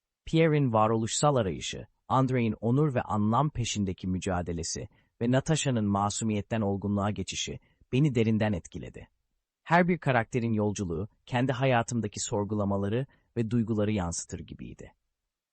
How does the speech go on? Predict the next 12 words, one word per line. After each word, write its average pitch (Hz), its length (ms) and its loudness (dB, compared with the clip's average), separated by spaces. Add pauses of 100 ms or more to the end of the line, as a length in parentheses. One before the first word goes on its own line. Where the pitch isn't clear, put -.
(200)
Tolstoy'un 180 500 2
tarih 120 360 4
felsefesi, - 720 -2 (380)
romanın 123 480 4
en 165 200 4
çarpıcı 101 480 -2
yönlerinden 85 680 -2
biri. - 240 -12 (640)
Savaşların 135 840 2
ve 117 200 -2
büyük 139 280 0
olayların, 85 600 0